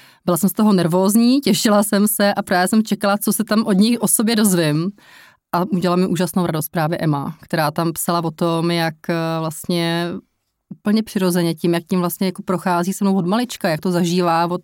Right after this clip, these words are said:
toho, od těch svých nej-, prvních krůčků až vlastně po téměř dospělost. Tak, eh, jak je to pro ní úplně, jako, samozřejmý, téměř jako denní chléb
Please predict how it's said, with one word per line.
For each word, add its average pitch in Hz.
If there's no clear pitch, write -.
toho, 180
od 180
těch 170
svých 180
nej-, 175
prvních 185
krůčků 190
až 175
vlastně 190
po 196
téměř 180
dospělost. 170
Tak, 170
eh, 180
jak 165
je 190
to 185
pro 185
ní 185
úplně, 185
jako, 196
samozřejmý, 180
téměř 175
jako 185
denní 180
chléb 160